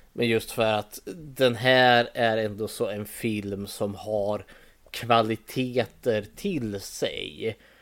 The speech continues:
Allt för många hajfilmer är ju tyvärr,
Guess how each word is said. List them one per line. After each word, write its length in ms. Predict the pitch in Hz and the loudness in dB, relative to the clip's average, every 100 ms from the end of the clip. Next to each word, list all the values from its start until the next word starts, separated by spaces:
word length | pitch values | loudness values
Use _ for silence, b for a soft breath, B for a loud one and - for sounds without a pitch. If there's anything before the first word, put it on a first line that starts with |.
| b _ | b _
Allt 360 | 139 151 131 - | 6 8 8 6
för 160 | - 127 | -2 2
många 340 | 117 107 107 | 2 0 -2
hajfilmer 880 | 101 117 104 101 - 120 107 104 104 | 2 2 2 -2 -2 -2 -2 -4 -4
är 300 | 101 107 104 | -2 -2 -2
ju 160 | 98 | -4
tyvärr, 840 | 98 - 104 113 117 107 98 95 | -8 -8 -2 4 4 4 0 -6